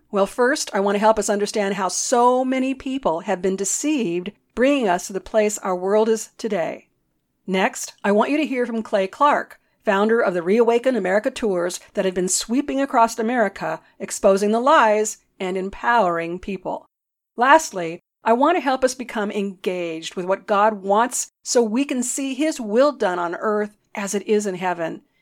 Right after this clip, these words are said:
It's past time for us to get engaged.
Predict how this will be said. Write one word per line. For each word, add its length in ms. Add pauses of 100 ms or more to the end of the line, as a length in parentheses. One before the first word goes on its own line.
(160)
It's 200
past 540
time 500 (120)
for 180
us 260
to 120
get 460 (160)
engaged. 680